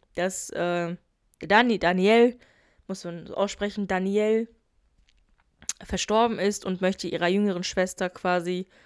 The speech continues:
Unterstützung, seelische und, ja, körperliche, ja, Unterstützung bieten, wobei sie dieses erstmal strikt ablehnt und quasi ihre Schwester abweist.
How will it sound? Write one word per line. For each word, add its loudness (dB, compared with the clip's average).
Unterstützung, 2
seelische 2
und, -6
ja, -12
körperliche, -6
ja, -6
Unterstützung -2
bieten, -4
wobei 2
sie -4
dieses -4
erstmal -2
strikt -10
ablehnt 0
und -6
quasi -4
ihre -2
Schwester -4
abweist. 0